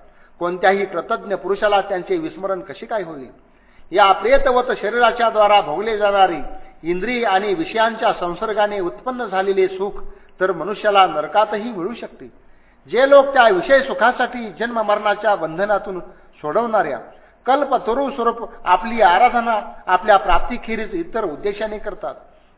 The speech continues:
त्यांच्या बुद्धीला निश्चितच आपल्या मायेने फसवलेले असते. हे नाथ, आपल्या चरणकमलांचे ध्यान करण्याने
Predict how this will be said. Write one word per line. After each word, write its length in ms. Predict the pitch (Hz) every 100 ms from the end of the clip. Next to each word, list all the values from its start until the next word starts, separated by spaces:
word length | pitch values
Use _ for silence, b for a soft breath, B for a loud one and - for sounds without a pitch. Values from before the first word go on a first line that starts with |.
| -
त्यांच्या 300 | 165 185 175
बुद्धीला 420 | 143 147 190 196
निश्चितच 480 | 165 - 233 190 - - b b -
आपल्या 320 | 165 214 196
मायेने 420 | 156 185 202 185
फसवलेले 540 | 185 - 185 208 202
असते. 520 | 170 - 127 - b b b b -
हे 140 | 196
नाथ, 220 | 165 170 208 - - - b b b
आपल्या 320 | 170 254 240
चरणकमलांचे 920 | - 214 269 269 220 214 262 247 247
ध्यान 240 | 170 175 254
करण्याने 680 | 254 226 214 185 135 -